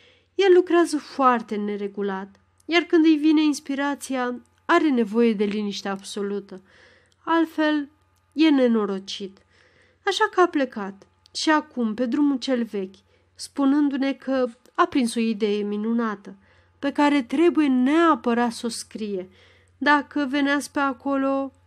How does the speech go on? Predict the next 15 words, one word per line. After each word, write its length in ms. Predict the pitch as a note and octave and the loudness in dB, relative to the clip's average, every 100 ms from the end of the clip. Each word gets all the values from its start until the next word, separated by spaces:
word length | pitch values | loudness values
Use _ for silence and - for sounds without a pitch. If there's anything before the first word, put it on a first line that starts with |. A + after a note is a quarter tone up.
| _ - | _ -2
poate 320 | F#4 C4 B3 | 0 2 -2
că-l 180 | A#3+ B3 | 0 0
întâlneați.” 720 | A#3+ D4 C#4+ A3+ F3 - - _ _ _ _ _ _ | -2 -2 -2 -4 -6 -12 -20 _ _ _ _ _ _
„Ce 340 | - D#4 B3+ | -6 0 0
rău 340 | A3+ F4+ G#4+ C4 | 2 4 6 4
îmi 100 | G#3 | 2
pare 340 | B3+ C#4 A#3 | 0 0 -2
că 100 | A3+ | -6
n-am 160 | G#3+ G#3 | -8 -6
venit 260 | G#3 G3+ | -6 -8
pe 140 | G3 G3+ | -8 -8
drumul 320 | G3+ G3+ G3+ | -6 -6 -8
cel 220 | G#3 G3 G3 | -8 -10 -10
vechi”, 220 | G#3 G#3 _ _ _ _ _ _ | -12 -14 _ _ _ _ _ _
oftă 560 | C#4+ - - D#4+ D#4+ | -16 -12 -4 0 0